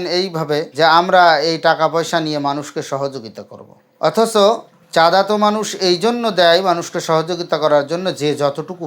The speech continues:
পারে, কিন্তু চাঁদার অঙ্ক নির্ধারণ করে দিচ্ছেন, যারা নিচ্ছেন তারা নির্ধারণ করে দিচ্ছে। এটা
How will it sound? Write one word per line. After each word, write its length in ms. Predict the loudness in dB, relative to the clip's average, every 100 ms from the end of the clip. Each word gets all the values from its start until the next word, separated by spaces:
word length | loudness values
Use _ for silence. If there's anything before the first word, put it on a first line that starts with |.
| -8
পারে, 280 | -6 -6 -12 _ _ -6
কিন্তু 260 | -4 -2 -2
চাঁদার 480 | 2 4 4 4 4 4
অঙ্ক 200 | 2 2 -2 0 0
নির্ধারণ 500 | -4 -2 -2 0 -4
করে 200 | -4 -2
দিচ্ছেন, 440 | -2 -4 -6 -4 -2 -2
যারা 260 | 2 4 2
নিচ্ছেন 540 | 0 -8 -10 -4 -4 -2
তারা 220 | 0 0
নির্ধারণ 480 | 0 -6 -8 -10 -10
করে 200 | -12 -14
দিচ্ছে। 360 | -14 -20 -20 -20 -20 _ -6
এটা 260 | -2 4